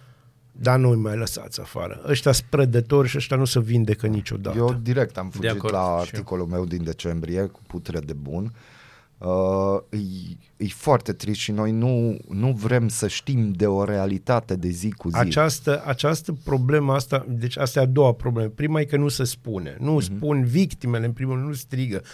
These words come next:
Speaker 1: Ar trebui să strige. Pot să înțeleg de ce nu se întâmplă asta. A doua este această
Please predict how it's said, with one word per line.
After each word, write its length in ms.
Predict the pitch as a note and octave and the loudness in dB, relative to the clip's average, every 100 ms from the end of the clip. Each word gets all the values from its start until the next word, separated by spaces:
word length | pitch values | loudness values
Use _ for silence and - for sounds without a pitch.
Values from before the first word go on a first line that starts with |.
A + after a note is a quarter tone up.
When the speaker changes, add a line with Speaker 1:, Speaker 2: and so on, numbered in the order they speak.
| - | -10
Speaker 1:
Ar 140 | C3+ A#2+ | -4 -2
trebui 240 | C#3 C#3 | 0 0
să 140 | B2 | 2
strige. 540 | B2+ - B2 C#3+ A#2 G#2+ - - - _ _ _ _ _ _ _ _ - - | 0 0 2 2 2 -2 -8 -20 -20 _ _ _ _ _ _ _ _ -20 -4
Pot 180 | E3 E3+ | 2 2
să 100 | - | 4
înțeleg 500 | D3 B2+ C#3+ D#3 C#3 B2 C3 _ | 0 0 2 4 2 -6 -16 _
de 220 | - B2+ C#3 | 0 2 4
ce 180 | D#3 | 4
nu 220 | D3 D3+ C#3 | 6 8 6
se 140 | C#3+ | 4
întâmplă 320 | B2+ B2+ A2+ | 4 4 2
asta. 140 | G#2 - - - | -2 -8 -20 0
A 140 | B2+ | 4
doua 360 | B2 D#3 F3 E3 | 8 10 10 8
este 600 | D3+ C#3+ - D3 C#3 C3 | 6 4 2 0 0 0
această 760 | - C3 D#3+ E3 - - D3 C#3 | -4 -4 0 0 0 2 2 2